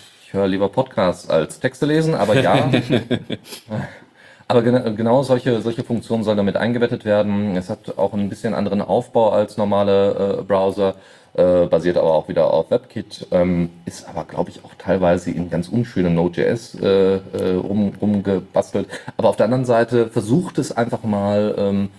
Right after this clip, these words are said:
Speaker 1: kontextbasiert, äh, einen Browser aufzubauen. Also einfach mal wieder ein neues Konzept und wir wissen ja aus der Open-Source-Szene, es ist, äh, nie ganz so schlecht, äh, viele, viele Konkurrenten zu haben, weil dann können bestimmte Ideen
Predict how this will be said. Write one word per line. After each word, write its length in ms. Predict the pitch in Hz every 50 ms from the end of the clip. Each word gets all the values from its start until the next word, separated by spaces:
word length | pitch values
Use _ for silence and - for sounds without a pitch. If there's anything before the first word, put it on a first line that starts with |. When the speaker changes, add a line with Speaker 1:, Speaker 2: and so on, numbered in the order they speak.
| - _ _
Speaker 1:
kontextbasiert, 1400 | - - 117 139 147 - - 135 117 - - - - - 104 101 98 95 95 95 101 104 101 98 - - - -
äh, 120 | 92 95 95
einen 220 | 90 98 98 87
Browser 300 | 82 82 92 90 95 -
aufzubauen. 340 | - - - - 76 80 -
Also 200 | 98 104 - -
einfach 180 | - - 135
mal 140 | 127 117 104
wieder 140 | 107 101 107
ein 60 | 98
neues 240 | 98 95 95 92 -
Konzept 580 | - 92 85 85 - - 135 139 - - - -
und 200 | 104 98 92 - - - - - - - - - - _ _ _ _ _ _ _ _ _ _ -
wir 120 | 113 113
wissen 180 | 117 - 123 117
ja 80 | 104
aus 120 | 98 - -
der 80 | - -
Open-Source-Szene, 580 | 92 92 - - 78 - - 80 76 73 71 - - - -
es 140 | - - -
ist, 280 | 80 - - - - -
äh, 300 | 71 82 78 78 76 73 73 80
nie 180 | 87 95 98 92
ganz 220 | 85 80 104 -
so 140 | - 90 85
schlecht, 400 | - - 87 - - - - -
äh, 160 | 80 82 78
viele, 280 | - - - 87 92 90
viele 380 | - - 78 76 78 76 76
Konkurrenten 480 | - - 82 80 - 71 71 101 - -
zu 180 | - - 58
haben, 300 | 65 69 69 76 92 95 90 -
weil 100 | 78 73
dann 140 | 73 78 76
können 240 | - 80 78 78 76
bestimmte 300 | - - 73 73 - 82
Ideen 400 | - 73 73 73 71 76 76